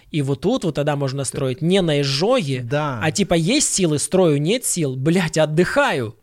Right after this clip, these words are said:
Speaker 2: Да, да, да,
Speaker 1: Вот
Speaker 2: да.
Speaker 1: в этом особенность
Speaker 2: Ну, и я могу
Speaker 1: предпринимателя.
Speaker 2: более взвешенные решения принимать и больше смотреть долгосрочную перспективу. Потому что когда амигдала,
Speaker 1: Потому что
Speaker 2: наша,
Speaker 1: жопа не
Speaker 2: на-, на-,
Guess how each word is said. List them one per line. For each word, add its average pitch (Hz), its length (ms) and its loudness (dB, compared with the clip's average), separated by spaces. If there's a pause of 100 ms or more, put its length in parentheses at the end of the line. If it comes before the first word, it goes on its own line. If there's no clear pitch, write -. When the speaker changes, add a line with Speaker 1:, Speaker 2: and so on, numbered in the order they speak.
(420)
Speaker 2:
Да, 117 160 -10
да, 120 120 -12
да, 123 140 -14
Speaker 1:
Вот 139 160 -2
Speaker 2:
да. 139 60 -6
Speaker 1:
в - 40 2
этом 165 360 -2
особенность 151 520 -6
Speaker 2:
Ну, 170 140 0
и 143 80 2
я 135 120 2
могу 147 240 -2
Speaker 1:
предпринимателя. 135 80 -6
Speaker 2:
более 143 240 2
взвешенные 135 520 -2
решения 175 360 -6
принимать 123 440 -6
и 127 40 -6
больше 127 300 -6
смотреть 127 360 -6
долгосрочную 123 600 -6
перспективу. 110 540 -8
Потому 110 140 -12
что 107 140 -12
когда 117 340 -8
амигдала, 143 560 -2
Speaker 1:
Потому 110 140 -4
что - 120 -4
Speaker 2:
наша, 143 100 0
Speaker 1:
жопа 135 220 -2
не 127 120 -2
Speaker 2:
на-, 123 60 -4
на-, 127 80 0